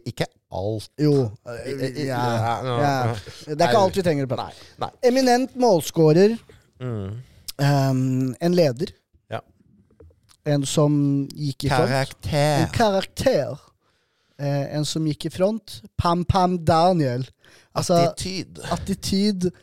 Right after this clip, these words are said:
Speaker 2: råskap, i en alder... Han kommer til oss i en alder hvor man kan kalle den etter hvert rutinert herremann, da.
Speaker 1: Ja, men han, han kom jo i sin prime.
Speaker 2: I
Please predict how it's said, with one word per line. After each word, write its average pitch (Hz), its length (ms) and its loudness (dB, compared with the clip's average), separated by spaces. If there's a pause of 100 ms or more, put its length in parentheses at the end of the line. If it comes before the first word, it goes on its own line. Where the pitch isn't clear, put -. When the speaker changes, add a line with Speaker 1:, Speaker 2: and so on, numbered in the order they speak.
(1080)
Speaker 2:
råskap, 180 920 4 (2250)
i 180 360 -6
en 190 180 -2 (120)
alder... 170 680 0 (880)
Han 180 140 -4
kommer 143 280 -2
til 170 140 0
oss 165 100 -4
i 175 60 0
en 175 100 0
alder 151 480 0 (560)
hvor 156 320 0 (800)
man 143 120 0
kan 160 120 0
kalle 135 220 0
den 139 240 0
etter 143 180 -8
hvert 135 240 -4
rutinert 131 400 -6
herremann, 139 300 0
da. 170 60 -2 (180)
Speaker 1:
Ja, 139 220 -6
men 143 120 -8
han, 139 200 -8
han 123 200 -10
kom 90 280 -12
jo 147 120 -10
i 113 120 -12
sin 101 200 -12
prime. 101 460 -8 (200)
Speaker 2:
I 185 360 -2